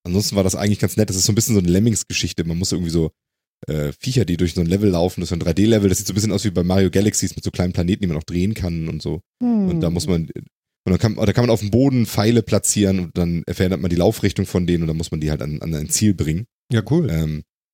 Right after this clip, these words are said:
Speaker 1: genau, nettes Spielprinzip, war aber leider wirklich viel zu leicht. Äh, dementsprechend keine uneingeschränkte Empfehlung.
Speaker 2: Hm.
Speaker 1: Ähm,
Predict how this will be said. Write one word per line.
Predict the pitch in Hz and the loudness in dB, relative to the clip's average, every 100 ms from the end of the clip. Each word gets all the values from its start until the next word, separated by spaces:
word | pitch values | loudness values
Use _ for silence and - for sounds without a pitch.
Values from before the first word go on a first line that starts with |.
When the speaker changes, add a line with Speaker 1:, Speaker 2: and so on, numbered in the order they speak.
| _ _ _ _ _ - | _ _ _ _ _ 0
Speaker 1:
genau, | 101 92 | 2 4
nettes | 117 - | 2 2
Spielprinzip, | - 185 160 - 127 | 0 2 2 2 0
war | 123 | -2
aber | 117 | -2
leider | 117 113 | -2 -2
wirklich | 107 - | -4 -6
viel | - | -6
zu | - | 0
leicht. | 101 87 87 - _ _ | 2 2 0 -6 _ _
Äh, | 82 82 78 - | -4 -2 -4 -6
dementsprechend | 78 80 - 82 80 - _ _ - | -6 -6 -8 -8 -8 -10 _ _ -2
keine | 95 82 80 | 0 2 0
uneingeschränkte | 90 78 78 - 80 - | 0 -2 -2 -4 -4 -4
Empfehlung. | 71 - 73 71 - - | -4 -2 -2 -4 -8 -4
Speaker 2:
Hm. | 113 101 107 | -2 -2 0
Speaker 1:
Ähm, | 95 87 85 82 - | 2 2 2 0 -4